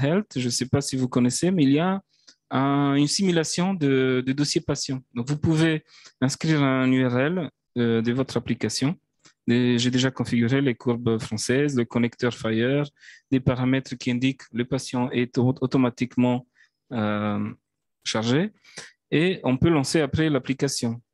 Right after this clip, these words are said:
Le, la page nous permet aussi de lancer, euh, une application dans le contexte d'un dossier patient, mais du point de vue provider, qui est le docteur, ou du pe-, point de vue patient. Et après, il y a d'autres, euh,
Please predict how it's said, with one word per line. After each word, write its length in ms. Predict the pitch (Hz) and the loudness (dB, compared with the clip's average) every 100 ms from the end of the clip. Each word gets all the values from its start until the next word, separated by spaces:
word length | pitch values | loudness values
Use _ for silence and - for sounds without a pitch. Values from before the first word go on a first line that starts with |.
| _ _ | _ _
Le, 440 | - 120 120 120 117 | -2 2 4 4 2
la 120 | 123 | 0
page 280 | - 160 160 | 2 0 2
nous 80 | 135 | 0
permet 320 | 147 139 139 | 0 2 2
aussi 360 | 131 - 170 | 0 0 -2
de 320 | 175 135 127 123 | 2 2 2 2
lancer, 540 | 127 139 - 151 135 _ - | 0 -2 0 0 0 _ -4
euh, 240 | 117 117 | -2 0
une 120 | 117 117 | 2 0
application 640 | 117 117 117 - 151 190 _ _ _ 123 | -2 -4 -4 -2 0 -2 _ _ _ -2
dans 200 | 151 180 | 2 2
le 120 | 170 | 2
contexte 600 | 175 151 160 151 - 127 | 0 -2 0 -2 -4 -2
d'un 140 | 131 | 0
dossier 320 | 127 127 - | 0 0 -2
patient, 420 | 120 - - 156 196 _ - - - | -4 -4 -4 -4 -4 _ -20 -12 0
mais 440 | 135 165 190 - _ - | 2 2 0 -6 _ -8
du 180 | 135 139 | -4 0
point 200 | 175 165 | 0 0
de 80 | |
vue 200 | 139 143 | 2 0
provider, 560 | 139 143 127 120 127 170 175 | 0 0 0 0 0 -2 -2
qui 220 | 127 131 | -2 0
est 80 | 127 | 0
le 160 | 117 | -2
docteur, 420 | 117 113 - 165 185 _ _ _ - | -4 -4 0 0 -2 _ _ _ -2
ou 160 | 147 156 | 0 2
du 120 | 147 | 2
pe-, 300 | 147 147 151 135 | 2 0 -2 -2
point 140 | 160 | 2
de 80 | 151 | 2
vue 160 | 139 160 | 2 0
patient. 480 | 160 - 147 131 127 _ _ _ _ | -2 -2 -2 -4 -6 _ _ _ _
Et 60 | 117 | -6
après, 180 | 117 147 | -2 2
il 60 | |
y 40 | 131 | 2
a 40 | |
d'autres, 380 | 127 135 139 - | 2 0 0 0
euh, 340 | 123 117 110 | 2 2 0